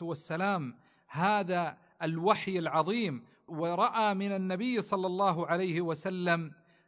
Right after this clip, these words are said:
تلك الكلمة التي أثرت في نفسه حينما قال له: "بسم الله". لم يكن عداس مقتنعاً بحقيقة ما بعث به النبي صلى الله عليه وسلم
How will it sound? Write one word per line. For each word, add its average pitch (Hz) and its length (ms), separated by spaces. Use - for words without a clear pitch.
تلك 185 600
الكلمة 156 720
التي 156 500
أثرت 156 460
في 147 180
نفسه 156 380
حينما 151 440
قال 139 420
له: 135 400
"بسم 151 300
الله". 104 320
لم 220 220
يكن 240 320
عداس 170 640
مقتنعاً 165 840
بحقيقة 170 1700
ما 190 140
بعث 202 360
به 185 200
النبي 185 300
صلى 175 220
الله 175 320
عليه 180 220
وسلم 180 580